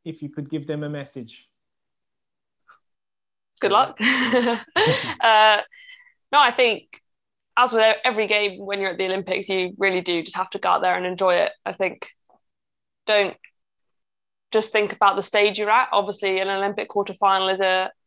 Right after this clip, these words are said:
Speaker 2: is a, a massive achievement already in itself. But I think you just have to go out there and enjoy it, play the game as if it was your first game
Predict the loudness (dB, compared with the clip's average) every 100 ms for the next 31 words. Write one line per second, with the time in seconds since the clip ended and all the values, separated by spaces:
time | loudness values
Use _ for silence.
0 | _ -6 -4 -2 -4 -4 0 0 0 -2
1 | 0 0 0 0 -2 -2 0 2 2 2
2 | 0 -4 -2 -2 -2 -8 _ -20 -20 _
3 | -2 0 0 -2 -4 -6 -6 -4 0 2
4 | 2 2 0 0 2 2 2 -4 -2 0
5 | 0 -4 -10 _ _ _ _ -2 0 0
6 | -2 -6 -6 -4 -4 0 2 2 0 0
7 | 2 -2